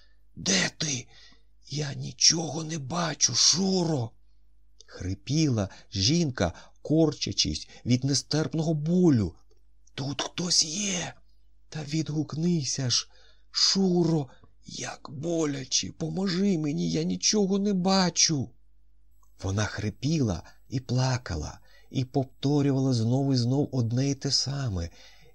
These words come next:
І мені вже ввижалося, що я бачу її спотворене обличчя, залите смертним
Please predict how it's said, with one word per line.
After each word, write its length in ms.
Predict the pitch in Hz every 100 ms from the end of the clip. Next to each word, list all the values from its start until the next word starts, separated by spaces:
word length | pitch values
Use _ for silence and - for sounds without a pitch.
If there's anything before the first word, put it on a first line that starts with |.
| - -
І 100 | 87
мені 340 | 92 95 117
вже 260 | 107 90 117
ввижалося, 760 | 95 92 92 120 131 90 - 82
що 200 | - 107
я 140 | 110
бачу 440 | 85 101 123 -
її 380 | 92 90 98 113 - -
спотворене 920 | - - 117 113 101 110 123 123 113 113
обличчя, 760 | 113 101 107 143 123 - 92
залите 600 | 87 113 123 143 147 123 - -
смертним 720 | - - 120 127 127 123 123